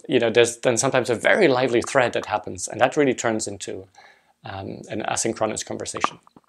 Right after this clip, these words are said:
Uh, and so a blog post might be another way to do that. So what I'm really trying to invite you here is to look at your communications in,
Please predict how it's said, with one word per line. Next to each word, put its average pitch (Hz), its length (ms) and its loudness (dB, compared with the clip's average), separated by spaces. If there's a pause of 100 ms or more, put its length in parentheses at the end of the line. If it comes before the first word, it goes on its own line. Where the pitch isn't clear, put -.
(120)
Uh, 110 220 -14
and - 120 -10
so 113 280 -2
a - 60 -4
blog 127 280 8
post - 320 0
might 104 160 -10
be 95 240 -10 (500)
another 107 300 -2
way 98 160 -4
to - 100 -14
do - 140 -12
that. - 1900 -16 (840)
So - 500 2
what 165 140 8
I'm 165 120 12
really 226 220 6
trying 165 240 0
to 143 100 2
invite 131 300 0
you 131 60 0
here 117 380 -4
is 117 420 -6 (720)
to 123 420 0
look 135 360 4
at - 120 2
your 135 100 2
communications 117 800 -6
in, 117 500 -10